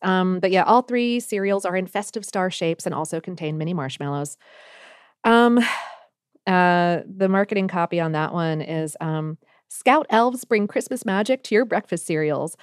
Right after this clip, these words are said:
Serve up an official cereal of the North Pole, trademark, to celebrate your Scout elf's return.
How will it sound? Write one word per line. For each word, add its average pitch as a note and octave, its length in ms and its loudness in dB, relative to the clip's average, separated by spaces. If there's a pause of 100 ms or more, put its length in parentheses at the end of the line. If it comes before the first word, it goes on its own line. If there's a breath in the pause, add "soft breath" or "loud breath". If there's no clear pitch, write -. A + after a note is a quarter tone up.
(140 soft breath)
Serve C#4+ 260 2
up D4 200 2
an F3+ 80 0
official D4+ 340 -2
cereal D4 420 0
of C4 80 0
the B3+ 60 4
North C4+ 280 4
Pole, G#3 520 6
trademark, C#3+ 480 -2 (280 soft breath)
to C4 100 -4
celebrate C#4+ 420 4
your A3+ 100 0
Scout D4 300 0
elf's C#4 240 -2
return. G3+ 460 -4